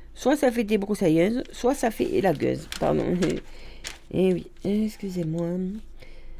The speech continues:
Après, il y a des rallonges électriques. Bon, ça, c'est pour si vous faites les marchés, si vous faites des choses l'été.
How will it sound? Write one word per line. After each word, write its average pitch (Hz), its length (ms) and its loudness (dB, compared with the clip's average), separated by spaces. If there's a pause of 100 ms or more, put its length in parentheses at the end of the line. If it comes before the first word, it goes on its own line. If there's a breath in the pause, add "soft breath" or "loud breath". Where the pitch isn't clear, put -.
(120)
Après, - 280 0
il - 20 4
y 208 60 6
a 180 40 4
des 175 100 4
rallonges 208 340 4
électriques. 196 540 -2
Bon, 165 140 -2
ça, 160 160 -6
c'est - 180 -8
pour 170 260 -8
si - 120 -8
vous 170 60 -6
faites - 240 -6
les - 60 0
marchés, 180 580 0
si 180 180 -8
vous 160 220 -2
faites 156 180 -4
des 160 120 -2
choses 165 340 -2
l'été. 170 500 -2